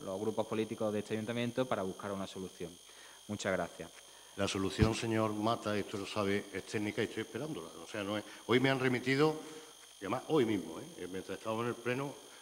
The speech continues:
Speaker 2: el modelo de pliego de cláusulas administrativas de la Negrita, ¿vale? Ya esto, o sea, vamos, pero no, no, no, no se ha terminado todavía,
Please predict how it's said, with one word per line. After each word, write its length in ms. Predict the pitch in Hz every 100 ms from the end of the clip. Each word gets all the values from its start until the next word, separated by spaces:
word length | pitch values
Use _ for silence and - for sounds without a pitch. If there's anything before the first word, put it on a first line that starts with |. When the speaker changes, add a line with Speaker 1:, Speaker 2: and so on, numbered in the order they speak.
| -
Speaker 2:
el 120 | 104 104
modelo 300 | 107 123 131
de 60 |
pliego 260 | 127 131 127
de 60 |
cláusulas 320 | 120 123 123 123
administrativas 480 | 117 110 113 131
de 40 | 123
la 60 | 107
Negrita, 380 | 98 110 - - - - - - - - -
¿vale? 200 | 117 165 -
Ya 120 | 92 98
esto, 380 | 98 - 131 - - - - - - -
o 80 | -
sea, 140 | - 85
vamos, 260 | 98 117 - - - -
pero 240 | 98 87 82
no, 360 | 98 95 101 110 107
no, 240 | 107 117
no, 320 | 120 113 120
no 180 | 113 120
se 120 | -
ha 60 | 127
terminado 420 | 127 107 117 151
todavía, 500 | 117 120 120 165 92